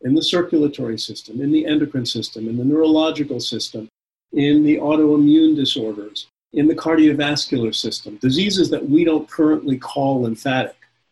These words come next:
like myocardial infarction, congestive heart failure, Alzheimer's disease, diabetes, lupus, rheumatoid arthritis, I could go on and on, Crohn's disease.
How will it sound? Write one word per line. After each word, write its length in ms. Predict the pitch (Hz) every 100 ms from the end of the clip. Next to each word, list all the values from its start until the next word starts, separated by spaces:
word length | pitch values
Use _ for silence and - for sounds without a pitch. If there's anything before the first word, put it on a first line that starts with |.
| _
like 240 | 120 113 127
myocardial 720 | 120 131 - 135 131 131 123
infarction, 560 | 123 127 113 - 101 -
congestive 480 | 117 127 127 - -
heart 260 | 139 135
failure, 460 | - 113 101 95 95 - _ _ _ 139
Alzheimer's 560 | 165 175 143 127 113
disease, 480 | - 107 104 - -
diabetes, 880 | 123 143 151 131 151 131 104 101 - _ _ -
lupus, 840 | 131 147 180 - 110 95 - - _ -
rheumatoid 500 | 151 175 170 160 156
arthritis, 600 | 143 - 139 127 107 101
I 80 | 113
could 240 | 113 135 -
go 220 | 120 120
on 160 | 120
and 100 | 117
on, 160 | 113 127 -
Crohn's 400 | 175 175 165 -
disease. 640 | 131 110 104 98 - -